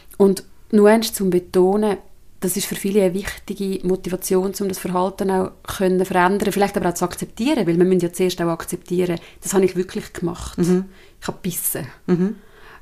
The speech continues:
Speaker 1: Und das habe ich gemacht aus einer, wie aus einer Überlebensstrategie heraus, aber ich will das nicht machen als Mutter.
Speaker 2: Mhm.
Speaker 1: Jetzt in dem Fall von dem Kind. Und dann wie auch zu wissen,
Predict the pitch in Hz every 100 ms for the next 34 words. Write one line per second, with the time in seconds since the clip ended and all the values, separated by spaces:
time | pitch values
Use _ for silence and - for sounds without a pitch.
0 | - 202 185 180 - 190 196 190 190 180
1 | 185 - - 175 180 170 170 - - -
2 | - 180 214 214 180 175 165 165 175 214
3 | 220 - 202 196 202 196 196 196 196 202
4 | 160 180 156 165 180 - 180 170 165 165
5 | - 175 175 - 156 170 165 175 190 -
6 | - - 170 170 165 165 170 160 175 170
7 | - 165 170 - - - - - - -
8 | 202 190 185 214 220 - 220 - 208